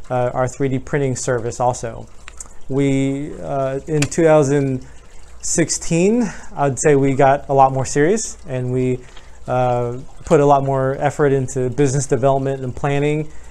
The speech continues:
And then in two thousand seventeen, we moved into this space, which is about a ten thousand square foot, um, warehouse with some office to really, uh, launch the company. So it's been about, it's been about three years or so.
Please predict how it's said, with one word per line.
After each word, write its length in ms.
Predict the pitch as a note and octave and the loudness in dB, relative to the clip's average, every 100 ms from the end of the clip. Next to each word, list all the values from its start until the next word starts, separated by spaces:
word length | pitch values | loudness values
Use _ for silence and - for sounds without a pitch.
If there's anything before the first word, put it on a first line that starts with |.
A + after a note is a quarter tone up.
| - - | -10 -2
And 180 | C3+ | 0
then 220 | C3+ C3+ C3 | 2 2 0
in 180 | C3 | -2
two 160 | B2+ D3 | 0 4
thousand 420 | C#3 C3 B2 B2 | 4 4 0 -4
seventeen, 800 | - F#3 G3+ D3 C3+ B2+ B2+ B2+ - - - - | 4 4 4 0 -2 -2 -2 -6 -10 -16 -14 -2
we 160 | C#3 | 2
moved 340 | C#3 C3+ C3+ A#2+ | 4 4 2 2
into 260 | C3 C#3 | 0 0
this 220 | A#2+ D#3+ - | 2 2 2
space, 480 | - A#2+ B2 - - - - | 0 -2 -2 -8 -12 -18 -4
which 200 | C#3 C#3 | -4 -2
is 120 | C3 | -2
about 300 | C3 C3+ C3+ | 2 4 4
a 60 | B2+ | 2
ten 220 | - D3+ | -2 0
thousand 320 | C#3 C3 B2 | 2 2 0
square 260 | A#2+ - B2+ | -6 -2 -2
foot, 280 | - C3 - - - - - | 0 -4 -4 -12 -16 -12 -2
um, 300 | B2+ B2+ C#3 | 0 0 0
warehouse 720 | D#3 D3 B2+ C3 D3+ - - | 2 4 6 4 4 0 -6
with 120 | C3 | -6
some 160 | - B2+ | -4 -2
office 480 | B2 - G3 - - - - - - | -2 0 -4 -4 -12 -18 -14 -12 -2
to 160 | D3 | 0
really, 580 | C3 D3 C#3+ C3+ C3 C3 - - - - | 4 6 6 6 4 0 -8 -16 -14 -2
uh, 240 | B2+ B2 B2 | 2 2 4
launch 440 | B2+ C3+ C3 - | 4 2 0 -6
the 320 | B2+ B2 B2 | -2 -2 -2
company. 380 | - F#3 B2+ A2 G2 - - | 0 0 0 -4 -12 -14 -2
So 140 | D#3 | 2
it's 120 | D3 | 2
been 180 | - G#3 | 2 4
about, 460 | F3+ E3 D3+ D3 - - | 8 10 8 6 -8 -10
it's 140 | - - | -12 4
been 160 | B3 | 6
about 280 | G3+ E3+ - | 8 6 4
three 200 | D#3+ D3+ | 0 2
years 420 | C3+ A#2+ G#2 - - | 2 0 -2 -10 -6
or 120 | C3 | -6
so. 320 | - B2+ A2+ | -4 -6 -6